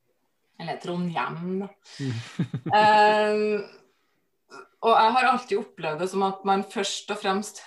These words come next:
Speaker 1: hører til avdelinga Trondheim. Altså, vi, vi er en gjeng.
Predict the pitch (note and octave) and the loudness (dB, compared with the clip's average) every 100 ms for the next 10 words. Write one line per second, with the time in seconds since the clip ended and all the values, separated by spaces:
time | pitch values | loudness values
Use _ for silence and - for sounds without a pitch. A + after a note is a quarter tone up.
0 | - A3+ G#3+ G3 E3 D#3 - F3 F3+ F#3+ | -6 -2 0 0 -2 -8 -8 -4 -2 -2
1 | F#3 E3+ C#3+ D3 D3+ F#3+ - _ A#3+ A3 | -2 -2 -4 -4 -4 -6 -6 _ -4 2
2 | G#3 A#3+ E3+ F#3+ G#3 F#3+ F#3 A#3 A3+ D#3 | 2 0 -2 0 0 0 0 0 -2 -2
3 | E3 E3+ E3+ D#3 D#3+ G3+ F#3+ | 0 0 -2 -2 -2 0 -4